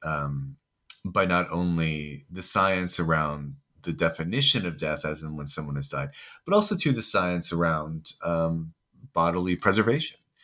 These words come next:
and the technologies that were evolved or developed to preserve the dead body, but also to keep a, you know, a dying person alive. I mean, one of the areas I'm always intrigued by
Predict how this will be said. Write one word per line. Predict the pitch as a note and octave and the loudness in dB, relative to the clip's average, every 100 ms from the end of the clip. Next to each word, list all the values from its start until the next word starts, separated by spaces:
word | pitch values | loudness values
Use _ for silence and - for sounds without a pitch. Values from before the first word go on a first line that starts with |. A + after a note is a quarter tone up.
| - - _ _ F#2 | -20 -20 _ _ -2
and | F#2 F2+ E2+ E2 D#2+ D#2+ - - | 2 4 4 2 0 -2 -6 -10
the | F2+ F2+ | -8 0
technologies | G2 F#2+ F2 E2+ F2+ E2+ E2 D2 | 0 2 4 4 2 2 0 0
that | D2+ | -2
were | D2+ D#2 D2+ - | -4 -8 -10 -12
evolved | D2 D2+ D2+ D2 C#2+ D2 | -8 -4 -4 -6 -10 -8
or | D#2+ | -8
developed | D2+ D2+ D2+ C#2+ - - | -6 -6 -8 -10 -14 -12
to | - D#2 D2 | -12 -12 -10
preserve | - F2 E2 E2 | -4 0 0 0
the | D#2+ | -6
dead | D2 C#2 | -10 -12
body, | C#2 C2 C2 - - _ - | -14 -14 -18 -20 -20 _ 2
but | D3+ | 4
also | F3+ A#3+ | 4 0
to | G3+ | -4
keep | G3 E3+ | -4 2
a, | - B2+ | 2 4
you | B2 | 2
know, | G#2 | 4
a | |
dying | A2 G#2 G2+ G#2+ | 4 4 4 0
person | - G2 G2 | 0 0 0
alive. | F#2 G#2 F#2 D#2+ | 2 2 2 0
I | |
mean, | D#2+ E2+ | -2 0
one | F2+ | 0
of | F2+ | 0
the | D2+ | -2
areas | D#2+ D#2+ D#2+ D#2 - | -4 -2 -2 -2 -4
I'm | D#2+ | -6
always | D2+ E2+ E2+ | -2 -2 -2
intrigued | D#2+ - D2+ - | -6 -10 -14 -12
by | C#2 C#2+ | -12 -10